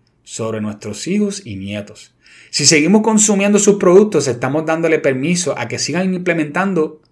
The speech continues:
su agenda gay, como ellos muy felizmente y francamente acabaron de decir. Yo no sé tú, pero cuando veo que treinta, cuarenta por ciento de la juventud se identifica como L G B T,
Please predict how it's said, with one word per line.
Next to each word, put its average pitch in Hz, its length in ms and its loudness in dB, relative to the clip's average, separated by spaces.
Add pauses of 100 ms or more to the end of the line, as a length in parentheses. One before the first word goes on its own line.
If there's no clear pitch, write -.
(200)
su 123 200 -6
agenda 120 340 -4
gay, 113 380 -6 (460)
como 110 300 -2
ellos 165 220 0
muy 165 280 -4
felizmente 170 840 -4
y 123 120 -12
francamente 160 840 -6 (720)
acabaron 110 480 -8
de 127 100 -4
decir. 107 460 -10 (1000)
Yo 123 220 0
no 185 100 4
sé 165 160 4
tú, 135 300 -2 (600)
pero 120 260 2
cuando 113 380 0
veo 139 220 4
que 160 120 2
treinta, 139 540 -2
cuarenta 113 400 -4
por 147 120 0
ciento 156 300 -2
de 151 80 2
la 147 120 -2
juventud 147 580 -2
se - 140 -6
identifica 110 500 -6
como 135 260 -6
L 127 240 -6
G 143 140 -2
B 139 120 0
T, 156 300 -4